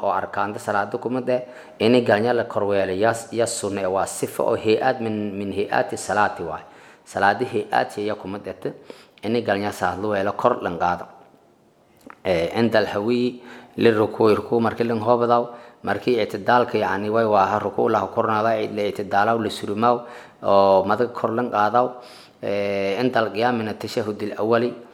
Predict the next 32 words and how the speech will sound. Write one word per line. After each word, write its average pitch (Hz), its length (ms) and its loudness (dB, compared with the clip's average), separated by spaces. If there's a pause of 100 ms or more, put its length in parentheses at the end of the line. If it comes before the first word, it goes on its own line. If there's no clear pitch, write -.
(400)
ka, - 180 -2
walaas 113 380 6
dhong 143 160 0
may 135 160 0
daliilin 107 560 -4
lil 107 180 -6
itibaaci 104 640 0
waay. 87 220 -8 (140)
Nabiga 117 280 4
la 101 80 -4
karahay 101 320 -4
sallallahu 104 420 4
alayhi 95 140 0
wasallam, 92 320 -2 (320)
rawaahu 113 360 4
shaykhaani. 95 640 -2 (760)
Eh, 90 200 0
walow 107 240 6
salla 123 640 4 (680)
min 127 280 2
qucuudin, 107 600 0 (400)
haddii 110 280 0
fadhuusu 139 520 0
ku 120 100 -10
tukudaaw, 117 580 2 (640)
ustuxiba 127 640 2
lahu 113 220 2
rafu 117 360 0
cinda 117 280 -2
takbiiri 107 640 -2
caqiba 113 360 0
tashahhud 104 460 -6